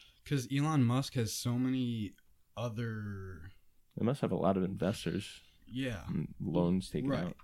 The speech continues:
Speaker 1: I
Speaker 2: as
Speaker 1: think
Speaker 2: well.
Speaker 1: there's a ton of people who believe in the company, and I'm sure there's a ton of powerful people who believe in it and who wanna have, you know, who wanna be part of something that's a good thing.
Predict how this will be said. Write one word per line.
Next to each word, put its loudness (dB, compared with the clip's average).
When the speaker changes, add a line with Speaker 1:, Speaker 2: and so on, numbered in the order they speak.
Speaker 1:
I -2
Speaker 2:
as -2
Speaker 1:
think 2
Speaker 2:
well. 2
Speaker 1:
there's -2
a -10
ton -2
of 0
people 0
who -2
believe -4
in -4
the -6
company, -6
and -8
I'm -4
sure -4
there's -2
a -8
ton -4
of -8
powerful -6
people -8
who -6
believe -4
in -2
it -4
and -4
who -4
wanna -6
have, -6
you -6
know, -6
who -8
wanna -8
be -8
part -8
of -12
something -8
that's -10
a -4
good 0
thing. -2